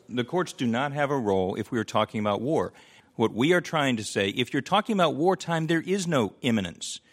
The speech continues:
You are allowed to kill an enemy during wartime, whether they are armed, whether they are awake, right? You are allowed to kill enemy, positively enemy, positively identified enemy soldiers in wartime at any time.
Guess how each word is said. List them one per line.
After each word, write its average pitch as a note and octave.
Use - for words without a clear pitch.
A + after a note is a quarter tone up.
You F#3+
are G3
allowed D#3
to C#3+
kill E3
an B2+
enemy A2
during C3
wartime, G2+
whether C#3
they A#2+
are G2+
armed, B2+
whether B2
they B2
are C#3
awake, D#3
right? B2+
You C#3
are C3
allowed B2+
to G3
kill D3+
enemy, C#3+
positively D3+
enemy, D3
positively C3+
identified A2
enemy A2+
soldiers A2
in A#2
wartime A2
at C3+
any F3+
time. -